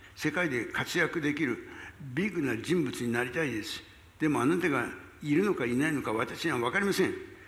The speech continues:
もしあなたが本当にいるのなら、あなたがいることを教えてください。あなたを信じることができるように助けてください」と、今思えば全くでたらめな祈りだとか、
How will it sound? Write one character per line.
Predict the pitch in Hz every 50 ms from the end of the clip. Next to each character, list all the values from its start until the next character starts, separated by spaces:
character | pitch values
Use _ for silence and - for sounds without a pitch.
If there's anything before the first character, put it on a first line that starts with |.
| - - -
も | 165 196
し | 196 - 147
あ | 120
な | 147 170 160
た | 165
が | - 120
本 | - - 165 214 208
当 | - 208 214
に | 185 175
い | 160
る | 175 208
の | 190 160
な | 123 107 98
ら、 | 98 95 - - - - - - - - -
あ | - 143
な | 185 190
た | 185 190
が | 143
い | 127 123 123
る | 135 131
こ | 165 160
と | 131 156
を | 127 117
教 | - 185 175
え |
て | 165 160
く | 165
だ | 156 143
さ | - 143
い。 | 98 90 - - - - - - -
あ | - 151
な | 202 185
た | 180 147
を | 131
信 | - - 170 185 185
じ | 175 196
る | 196 170
こ | - 143 131
と | 139 127
が | 120 120
で | 120 135 135
き | - 214
る | 180 160
よ |
う | 135
に | 113
助 | 110 - 147 143 - 233
け | 185
て | 180
く | - 143
だ | 120 113
さ | - -
い」 | 110 107 - -
と、 | 170 - - - - -
今 | 170 165 139
思 | 110 117 139 147 139
え |
ば | 127 117 113
全 | 120 135 135 - 170 165
く | 139 143
で | 123 127 123
た | 147 170
ら | 156 165
め | 175 170
な | 160 160
祈 | 160 156 147 151 151 156
り | 147
だ | 123
と | - 123
か、 | 131 127 139